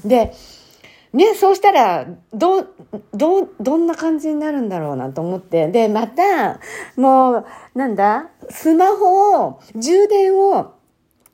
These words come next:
しとくの忘れたの。だから、あんま三十パーセントぐらいしかなかったから、充電、あの、スマホもあんまりいじれず、なんか、焼き鳥をね、噛み締めながらハイボールを飲んでたんですけど、そしたら隣のおじさんが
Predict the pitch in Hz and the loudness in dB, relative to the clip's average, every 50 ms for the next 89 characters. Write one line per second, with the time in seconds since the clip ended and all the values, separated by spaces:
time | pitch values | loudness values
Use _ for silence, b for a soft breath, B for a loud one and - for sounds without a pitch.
0 | _ _ _ _ - - - - - 339 339 339 339 330 277 214 175 185 - - | _ _ _ _ -16 -12 -10 -4 -2 -2 -2 0 0 0 0 0 -2 -4 -4 -2
1 | 247 262 254 254 262 240 170 - - _ _ b b b b b - 226 226 202 | 0 0 0 0 -2 -6 -6 -8 -12 _ _ b b b b b -8 -6 -4 -4
2 | 175 170 214 240 269 247 - 269 294 320 339 320 - - - - - - 254 - | -4 -4 -4 -4 -4 -4 -4 -4 -2 -2 -2 -4 -6 -12 -14 -10 -10 -10 -10 -8
3 | - 302 285 269 285 269 285 247 214 208 - - 175 175 180 170 - 156 147 - | -6 -6 -6 -4 -4 -2 -2 -2 -2 -6 -8 -10 -10 -8 -8 -6 -8 -8 -8 -8
4 | 160 - 151 147 151 147 - 165 220 285 294 262 277 262 240 - 180 185 185 175 | -12 -10 -10 -10 -10 -12 -10 -6 -4 -4 -4 -4 -6 -6 -8 -8 -10 -8 -8 -8
5 | 170 160 - B B B B - - 262 294 311 311 277 269 269 269 - 220 233 | -8 -10 -12 B B B B -6 -4 -4 -4 -2 -4 -4 -4 -4 -4 -4 -4 -4
6 | 247 247 240 240 226 226 226 220 202 208 226 220 233 220 175 160 180 185 170 147 | -2 -2 -2 -4 -4 -4 -6 -6 -6 -6 -4 -2 -2 -4 -4 -4 -2 -2 -2 -2
7 | - B B B B B B 185 196 190 170 - - 147 127 - B B B B | -4 B B B B B B -10 -10 -10 -12 -10 -10 -10 -10 -10 B B B B
8 | B B - 196 208 208 - 208 214 247 233 233 233 226 226 226 220 220 240 254 | B B -4 -2 -2 -4 -6 -4 -2 -2 -2 0 -2 -4 -4 -4 -6 -4 -4 -6
9 | - - B B B B B B B B B B - - - 208 220 233 233 - | -6 -10 B B B B B B B B B B -14 -8 -6 -4 -4 -4 -6 -6
10 | 247 226 233 233 226 233 220 190 165 143 143 139 135 135 - 220 233 233 208 240 | -6 -4 -4 -4 -4 -4 -4 -2 -2 -2 -2 -2 -4 -2 -2 0 0 0 0 0
11 | 240 208 165 156 147 143 147 165 180 170 143 139 - 127 117 120 123 135 - - | 0 0 0 -4 -6 -6 -6 -6 -6 -6 -8 -8 -8 -10 -12 -12 -14 -16 -16 -14
12 | - 120 - 170 165 147 - - - - - - - - 294 302 311 285 233 - | -12 -8 -4 -4 -4 -4 -4 -8 -16 -20 -20 -20 -12 -8 -6 0 0 0 0 0
13 | - 233 247 294 320 339 330 311 311 294 277 294 285 - 285 269 262 247 240 240 | -4 -4 -4 -2 -2 -2 -2 -2 -4 -4 -6 -8 -8 -8 -8 -6 -6 -6 -4 -4
14 | 233 220 - - | -4 -4 -6 -8